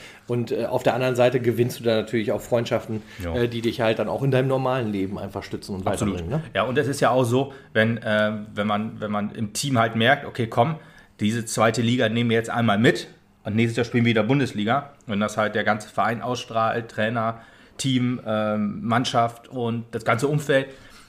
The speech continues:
Speaker 2: dann ist man halt auch so motiviert und zu sagen, "Ja komm,
Speaker 1: Ja,
Speaker 2: selbst
Speaker 1: du hast
Speaker 2: wenn
Speaker 1: recht.
Speaker 2: irgendein Bundesligist hier anklopft, äh, bei mir anklopft und sagt, hier, wir wollen dich haben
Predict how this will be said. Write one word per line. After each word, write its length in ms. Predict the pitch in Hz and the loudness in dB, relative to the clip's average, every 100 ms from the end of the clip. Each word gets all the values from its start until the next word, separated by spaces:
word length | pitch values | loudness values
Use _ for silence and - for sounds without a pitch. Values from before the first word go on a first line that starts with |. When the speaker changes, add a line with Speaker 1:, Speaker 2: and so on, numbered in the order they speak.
| - - | -6 0
Speaker 2:
dann 300 | 110 123 - | 2 0 -6
ist 100 | - | -2
man 160 | 117 | 0
halt 140 | 110 117 | 0 0
auch 120 | 113 | -2
so 180 | 120 113 | -2 -4
motiviert 420 | 120 117 117 123 | -4 -2 -4 -4
und 80 | 117 | -6
zu 80 | 123 | 0
sagen, 180 | 113 | 2
"Ja 120 | 113 113 | 4 4
komm, 280 | 139 117 | 2 2
Speaker 1:
Ja, 60 | 104 | 0
Speaker 2:
selbst 140 | 110 | 0
Speaker 1:
du 40 | 117 | 2
hast 40 | 123 | 2
Speaker 2:
wenn 100 | 143 | 2
Speaker 1:
recht. 100 | 143 | 2
Speaker 2:
irgendein 300 | 139 135 117 | 4 4 4
Bundesligist 540 | 139 135 139 131 135 | 2 2 0 -2 0
hier 140 | 127 113 | 2 2
anklopft, 560 | 151 156 147 - - | 2 0 0 -2 -6
äh, 120 | 127 120 | -2 0
bei 200 | 117 113 | 0 0
mir 140 | 117 | 0
anklopft 420 | 135 151 139 - - - - | -4 -2 -2 -2 -14 -20 -14
und 120 | 117 | -4
sagt, 160 | 120 - | -4 -2
hier, 100 | 107 | -4
wir 80 | 104 | -2
wollen 180 | 117 120 | 0 0
dich 160 | 101 | 0
haben 260 | 107 123 | 2 2